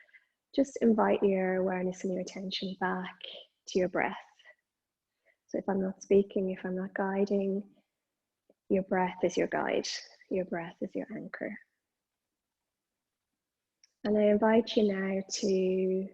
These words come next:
to meet your breath and greet your breath. So if the eyes are, are closed, just relaxing the forehead. If you prefer to keep a long, low gaze with your eyes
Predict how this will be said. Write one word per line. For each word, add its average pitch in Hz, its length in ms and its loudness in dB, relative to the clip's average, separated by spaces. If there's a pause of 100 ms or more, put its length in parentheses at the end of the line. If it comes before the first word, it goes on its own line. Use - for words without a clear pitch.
(540)
to - 80 -2
meet 220 280 10
your 196 100 4
breath - 220 -2 (260)
and 190 140 0
greet 185 360 6
your 165 120 0
breath. - 200 -6 (880)
So 180 420 -6 (1160)
if - 140 -16
the - 120 0
eyes 214 320 6
are, 202 240 4 (260)
are 196 100 -4
closed, 208 720 4
just - 180 -4
relaxing 190 520 -2
the 185 140 -8
forehead. 196 680 -2 (480)
If - 100 -14
you 226 60 -4
prefer 254 380 2
to 262 160 -4
keep 214 320 4 (280)
a 196 600 -2 (600)
long, 196 420 4
low 190 260 2
gaze 196 500 2
with 196 160 -4
your 196 160 -4
eyes 190 240 -4